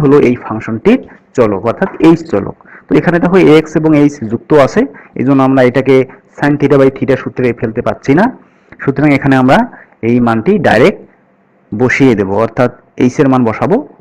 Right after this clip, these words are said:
জিরো। তো যদি জিরো বসাই তাহলে sin x plus zero by two অর্থাৎ জিরো, তার মানে শুধুমাত্র থাকছে sin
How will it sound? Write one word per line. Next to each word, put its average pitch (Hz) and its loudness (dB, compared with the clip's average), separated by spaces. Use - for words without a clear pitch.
জিরো। 110 2
তো 117 -2
যদি 147 0
জিরো 165 4
বসাই 147 2
তাহলে 135 -2
sin 131 0
x - -12
plus 139 2
zero 208 4
by 165 4
two 107 -4
অর্থাৎ 208 0
জিরো, 165 2
তার 262 -4
মানে 262 -2
শুধুমাত্র 151 -4
থাকছে 135 -4
sin 120 0